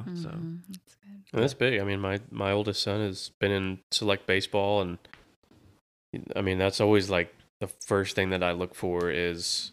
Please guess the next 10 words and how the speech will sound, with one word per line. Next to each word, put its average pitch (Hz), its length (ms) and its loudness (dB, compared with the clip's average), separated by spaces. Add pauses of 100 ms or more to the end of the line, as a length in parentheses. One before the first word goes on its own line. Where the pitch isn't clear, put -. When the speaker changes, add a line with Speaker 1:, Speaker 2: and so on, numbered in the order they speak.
Speaker 3:
a 101 80 -4
coach 92 460 -2
who's 95 220 -4
willing 90 400 0
to - 140 -8
not 90 260 -2
just 90 200 -2
scream 90 320 -2
at 95 100 -2
kids, 120 460 2